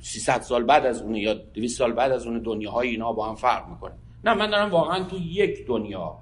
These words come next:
سخن می‌گم. بنابراین ما وقتی که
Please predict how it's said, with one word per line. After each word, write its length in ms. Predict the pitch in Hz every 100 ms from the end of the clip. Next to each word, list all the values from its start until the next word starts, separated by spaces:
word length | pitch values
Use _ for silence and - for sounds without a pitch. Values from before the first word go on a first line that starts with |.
| - - -
سخن 400 | - 131 123 104
می‌گم. 220 | 170 - - - - - - - - - - - - - - - - - - -
بنابراین 560 | 160 180 196 240 269
ما 140 | 254 247
وقتی 340 | 240 - 208
که 440 | 170 135 92 -